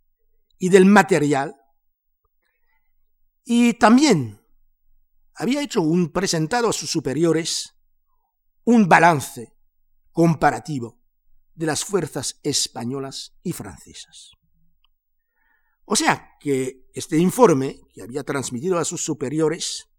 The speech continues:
constituía la base de un plan de defensa que transmitió a la Junta de Gobierno y que el ministro de la Guerra, O'Farrill, que no lo olvidemos,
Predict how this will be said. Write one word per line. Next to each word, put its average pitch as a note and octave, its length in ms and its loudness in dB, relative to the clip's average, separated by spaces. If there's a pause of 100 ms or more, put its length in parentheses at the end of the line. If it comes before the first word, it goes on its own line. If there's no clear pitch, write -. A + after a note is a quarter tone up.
(760)
constituía C#4 760 4
la D#3+ 160 4
base - 440 4 (1000)
de C#3+ 240 -6
un C#3+ 200 -2
plan A#3 300 4
de E3+ 120 0
defensa C#3+ 720 -2 (920)
que G3+ 160 0
transmitió G3+ 760 0
a C#4+ 60 0
la A3 100 2
Junta A#3 480 -2
de E3+ 100 2
Gobierno C#3+ 720 0 (920)
y G3 100 -8
que C#4+ 140 0
el C#4+ 100 2
ministro C#4+ 420 2
de B3 60 -2
la F#3+ 140 2
Guerra, D#3 520 -2 (560)
O'Farrill, D#3 640 -2 (1000)
que F#2+ 100 -16
no C#3 120 -8
lo D3 100 0
olvidemos, C3+ 800 -4